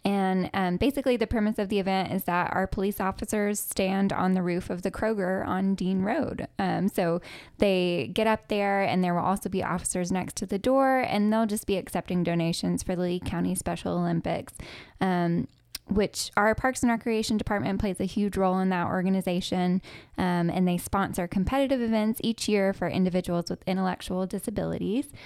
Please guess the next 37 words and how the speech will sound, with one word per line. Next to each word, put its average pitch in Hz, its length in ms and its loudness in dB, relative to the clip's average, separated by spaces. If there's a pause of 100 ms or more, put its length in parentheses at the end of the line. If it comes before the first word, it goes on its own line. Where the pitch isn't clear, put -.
(200)
So 208 100 0
it's 185 120 -2
a - 40 -4
great 269 240 2
cause 247 340 0
and 226 120 2
a - 20 2
great 196 240 -2
chance - 440 -2
to 190 100 0
meet 208 440 2
our 202 300 0
athletes. 240 880 -2
Um, 175 260 2
our 196 160 2
local 202 300 0
Special 196 360 -2
Olympics 196 340 -2
athletes 185 440 -2
will 190 100 0
be 185 180 -2
out - 240 -4
there 190 180 0
with 190 180 -4
police. 190 540 0 (480)
So 175 400 4
just - 180 -2
make 190 220 0
sure 214 160 -2
to 220 100 -2
stop 196 440 -4
by 196 300 0
again 190 720 0
April 220 440 0
fifteenth, - 960 -2
sometime 196 400 0
between 180 360 -2